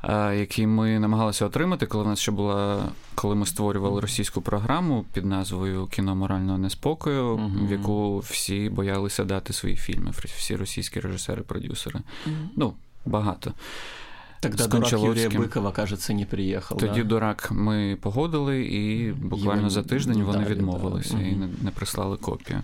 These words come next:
Speaker 2: Грустна історія, помню її, да.
Speaker 1: Тоді ми не змогли отримати Звягінцева, Левіафана
Speaker 2: Мгм.
Speaker 1: і Кончаловського, тому зараз ми з російським кіно мало пробуємо. Ну, тобто
Speaker 2: Мгм.
Speaker 1: ми намагаємося, і ми, звісно, що віддивляємося те, що нам подають. У нас, е, є російський фільм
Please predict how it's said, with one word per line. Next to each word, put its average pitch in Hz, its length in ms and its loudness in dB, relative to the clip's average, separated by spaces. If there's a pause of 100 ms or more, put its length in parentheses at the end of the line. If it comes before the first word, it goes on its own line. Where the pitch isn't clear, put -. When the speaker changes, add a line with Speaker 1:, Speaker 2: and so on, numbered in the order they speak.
Speaker 2:
Грустна 107 440 -2
історія, 107 460 -2
помню 101 360 0
її, 98 200 -2
да. 98 240 -2 (140)
Speaker 1:
Тоді 107 300 2
ми 110 140 4
не 104 120 4
змогли 101 400 2
отримати 98 440 0
Звягінцева, 143 760 0
Левіафана 123 880 2
Speaker 2:
Мгм. 101 100 2
Speaker 1:
і 98 140 0
Кончаловського, 101 720 -2
тому 107 460 0
зараз 107 380 -2
ми 104 240 2
з 95 60 -2
російським 101 580 -2
кіно 98 680 0 (240)
мало 110 440 0
пробуємо. 98 540 -2
Ну, 107 80 -2
тобто 110 240 0
Speaker 2:
Мгм. 104 60 2
Speaker 1:
ми 101 60 0
намагаємося, 131 600 2
і 101 40 2
ми, 101 140 2
звісно, 98 340 0
що - 160 -2
віддивляємося 95 1000 0 (100)
те, 98 140 0
що - 200 0
нам 95 160 2
подають. 98 440 -2
У 107 60 2
нас, 95 300 -2
е, 95 160 -2
є 98 160 -4
російський - 480 -4
фільм 95 360 -2